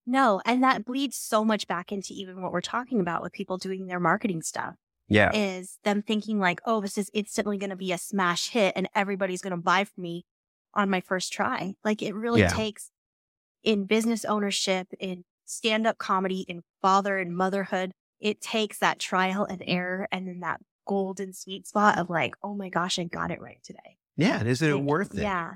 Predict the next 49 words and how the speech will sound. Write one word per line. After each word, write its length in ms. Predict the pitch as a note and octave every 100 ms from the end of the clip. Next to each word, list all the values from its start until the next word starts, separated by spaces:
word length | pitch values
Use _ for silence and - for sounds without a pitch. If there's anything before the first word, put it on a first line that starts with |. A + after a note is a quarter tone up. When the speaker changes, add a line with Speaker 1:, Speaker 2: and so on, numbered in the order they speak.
| -
Speaker 2:
It's 200 | A#2 A2+ C#3+
like, 320 | C3 B2+ - _ _ -
you 100 | C#3
know, 220 | B2 B2
all 140 | A#2+
the 80 | C3+
things 260 | - B2+ B2+
that 60 |
didn't 200 | A#2+ B2
quite 280 | - C3 B2+
work. 400 | G2 G2+ B2+ - -
Speaker 1:
Yeah. 340 | A3 A3 F3+ F#3
Speaker 2:
And, 460 | A2 A2+ A2+ A2+ A2 _
but 140 | A#2+ A#2
you 140 | B2+
did 220 | F#3+ C4+
it. 160 | G2 - _
Speaker 1:
And 120 | A3
there's 160 | A3+ G3+
Speaker 2:
Figured 360 | F3+ D3+ G3+ D3+
it 100 | F3+
out. 200 | G#3+ F3
Speaker 1:
lessons. 200 | - -
So 340 | - - A#3+ A#3+
many 200 | A3+ F#3+
lessons 400 | F3 - F3+ F3+
in 80 |
all 200 | E3+ E3
of 80 | D3
that. 180 | A#2 -
Speaker 2:
You 60 | A#2
figure 340 | - D3+ E3+
it 80 | D#3+
out. 220 | F#3+ - -
And 140 | C#3
then 140 | C#3+ D3
those 240 | D3 C3
lessons 400 | D#3+ G#3+ A#2+ G#2+
get 220 | C3 A#2 - _ _ -
imparted, 560 | C3+ B2 B2+ B2 B2+
hopefully, 320 | B2 A#2 C3 B2
to 80 |
other 240 | A#2+ A#2+ B2+
people, 400 | E3+ - A2 G#2+
get 180 | A2+ A2+
re-, 160 | B2+
Speaker 1:
Mm-hmm. 80 | F#3
Speaker 2:
get 160 | B2+ B2+
repurposed 960 | C3 C3+ - - F#3 G#3+ A#2 A#2+ -